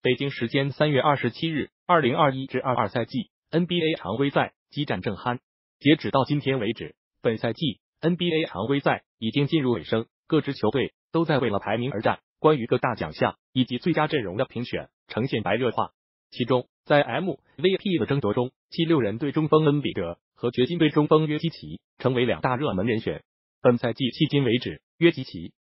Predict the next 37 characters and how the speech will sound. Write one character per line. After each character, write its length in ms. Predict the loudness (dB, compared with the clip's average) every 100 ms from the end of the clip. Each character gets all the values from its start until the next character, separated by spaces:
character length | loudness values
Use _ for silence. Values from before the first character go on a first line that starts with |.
| -6
场 200 | -2 0
均 140 | 2
能 140 | 0 2
够 160 | 2
拿 160 | 2 2
到 120 | 2
二 160 | 2 -2
十 140 | -2
六 180 | 0 0
点 160 | -2 -6
二 140 | -4
分、 180 | -2 -2
十 160 | -2 2
三 180 | 2
点 200 | 2 -4
五 120 | -6 -6
篮 160 | -2
板、 220 | -2 -2 -8 _
七 160 | -6 -4
点 160 | -2
九 160 | -2 -2
助 100 | 0
攻、 200 | -2 -4 _ -6
一 120 | -6
点 160 | -6
四 160 | -4 -4
抢 240 | -4 -6
断。 200 | -2 -2 -4 _
恩 160 | 0 0
比 100 | -2
德 300 | 0 -2 -4 _
场 220 | 0 2
均 140 | 2
可 100 | 0
以 100 | -2
砍 220 | -2 -4 -2
下 240 | -2